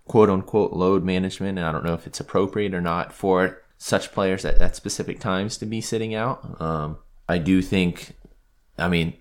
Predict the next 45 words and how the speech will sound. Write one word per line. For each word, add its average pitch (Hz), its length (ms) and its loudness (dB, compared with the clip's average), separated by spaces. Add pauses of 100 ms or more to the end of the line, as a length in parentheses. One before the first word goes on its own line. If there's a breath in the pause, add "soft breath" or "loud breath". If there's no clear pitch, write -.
(240)
you're 104 200 2
asking 113 260 2
a 80 80 0
lot 78 320 2
of 80 180 -8
players 71 340 -4
to - 80 -8
play 82 240 -4
eighty-two 80 460 -4
games, 76 400 -6
and 82 220 -4
yeah, 85 320 0
it's 92 160 -8
great 90 280 0
and 80 120 -8
crazy 92 340 -2
when 85 180 0
they 73 120 -4
can, 92 440 0 (300 loud breath)
but 85 120 0
I 87 60 2
mean, 82 340 0
they're 80 120 -2
human. 98 480 2 (220)
You 90 160 -2
got, - 80 -4
they 90 80 2
gotta 95 160 2
take 90 180 -2
care 87 140 0
of 82 80 0
their 85 120 2
body 78 300 0
because 78 340 -6
it's 80 140 -6
their 78 180 -2
investment. 73 540 -6
So 78 300 -4 (280 loud breath)
if 90 160 -2
they 92 140 2
need 92 220 0
to 92 100 -6
sit 92 180 0
out 90 220 4
a, 80 100 -4